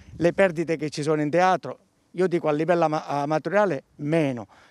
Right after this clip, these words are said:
ma noi, eh, gestire una struttura del genere si capisce quali possono essere le perdite, luce, telefono, che sono non usati, però a-, arrivano i costi anche fissi.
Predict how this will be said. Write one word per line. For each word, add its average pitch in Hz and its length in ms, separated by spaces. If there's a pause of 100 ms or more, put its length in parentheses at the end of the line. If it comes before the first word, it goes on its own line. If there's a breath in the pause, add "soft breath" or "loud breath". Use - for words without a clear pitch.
ma 151 140
noi, 196 260
eh, 147 480
gestire 151 380
una 147 140
struttura 147 400
del 165 200
genere 160 500 (380 loud breath)
si 160 200
capisce 165 540
quali 143 280
possono 143 340
essere 143 260
le 139 140
perdite, 131 500
luce, 143 540 (280 soft breath)
telefono, 147 600
che 135 140
sono 143 340 (540)
non 190 240
usati, 196 360
però 175 300
a-, 151 200
arrivano 151 420
i 135 60
costi 156 340
anche 135 180
fissi. 139 480